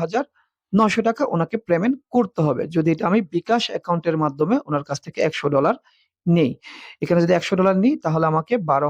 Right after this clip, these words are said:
হাজার নয়শো টাকা দিতে হবে। কিন্তু আপনার ডলারের দাম ছিল কত?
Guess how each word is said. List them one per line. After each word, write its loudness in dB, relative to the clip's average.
হাজার -2
নয়শো 0
টাকা -2
দিতে -2
হবে। 0
কিন্তু -4
আপনার -2
ডলারের 2
দাম 0
ছিল -10
কত? -2